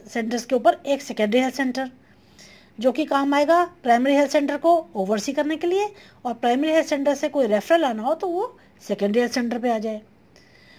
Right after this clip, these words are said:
और long term program में ज़्यादा primary health center बनाने हैं, मतलब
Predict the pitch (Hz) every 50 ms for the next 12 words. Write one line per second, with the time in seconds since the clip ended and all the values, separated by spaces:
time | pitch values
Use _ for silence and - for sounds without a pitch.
0 | - _ _ _ - 269 269 269 262 262 302 370 415 403 466 466 440 - 339 262
1 | 214 196 190 160 160 160 151 151 147 - _ - - - - _ _ 202 175 170
2 | 220 240 226 247 254 311 320 311 311 254 233 226 226 214 208 190 - 202 185 180
3 | 190 180 185 180 175 170 170 170 170 170 170 - _ - _ _ - 214 202 -
4 | 254 285 339 359 -